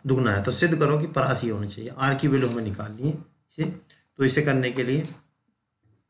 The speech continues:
आर हमें कितना दे रखा, महत्तम ऊंचाई का दुगुना।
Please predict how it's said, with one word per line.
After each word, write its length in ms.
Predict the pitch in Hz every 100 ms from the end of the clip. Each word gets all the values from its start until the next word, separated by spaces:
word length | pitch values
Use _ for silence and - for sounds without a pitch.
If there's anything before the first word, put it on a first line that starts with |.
| _ _ _ _ _ _ _ _ _ _ _ _ _ _ -
आर 140 | 123 127
हमें 200 | 135 135
कितना 200 | 139 135
दे 100 | 135
रखा, 480 | 131 151 - - _ _ 123
महत्तम 440 | 110 101 - 147
ऊंचाई 260 | 131 123 113
का 180 | 156
दुगुना। 480 | 156 107 101 95 -